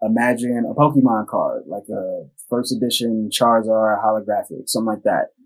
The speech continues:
You're putting collectibles on the blockchain and you're allowing for them to be encoded. So if you were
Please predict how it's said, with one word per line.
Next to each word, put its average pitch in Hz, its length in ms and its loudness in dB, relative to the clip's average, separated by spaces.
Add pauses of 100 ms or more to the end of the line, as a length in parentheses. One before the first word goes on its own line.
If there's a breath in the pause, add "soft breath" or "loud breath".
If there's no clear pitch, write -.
(140)
You're 113 140 -4
putting 131 280 0
collectibles 120 800 -2 (100)
on 104 160 -4
the 101 60 -8
blockchain 101 720 -6 (640)
and 107 520 -4
you're 104 460 -6
allowing 107 680 0
for 104 100 -6
them 101 360 -8 (140)
to 101 220 -8
be 104 420 -6 (680)
encoded. 120 680 -2 (180)
So 98 560 -6 (260)
if 110 220 -4
you 110 340 4
were 131 300 2